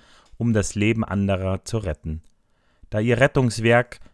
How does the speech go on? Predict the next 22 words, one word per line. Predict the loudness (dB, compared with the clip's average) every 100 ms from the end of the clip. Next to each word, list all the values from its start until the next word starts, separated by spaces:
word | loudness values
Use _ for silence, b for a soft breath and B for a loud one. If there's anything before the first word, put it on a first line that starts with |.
| b
so | 0 0
oft | 2 0 -2 -16
und | -6 -6
ohne | -2 0 0
viel | 0 -2
Aufhebens | 0 -2 0 -2 -2 -4
geleistet | -2 0 0 -2 -8 -4
wird, | -4 -4 -8 b b
haben | -2 2
wir | 2
uns | 0 -2
daran | -2 -2 -2
gewöhnt, | -4 -2 -2 -2 -6 -8
es | -6 -4
beinahe | -4 0 0 0 0 -4 -8 _ -10
als | -8 -6
etwas | -8 -6 -4 -4 -6 -12 -18 _ _ _ _ _ _ _
Alltägliches | -4 -2 -2 -2 -4 -6 -6 -8
und | -4 0
Selbstverständliches | 2 0 -2 -6 -2 -2 -2 -4 -6
zu | -6
betrachten, | -6 -6 -4 -4 -4 -10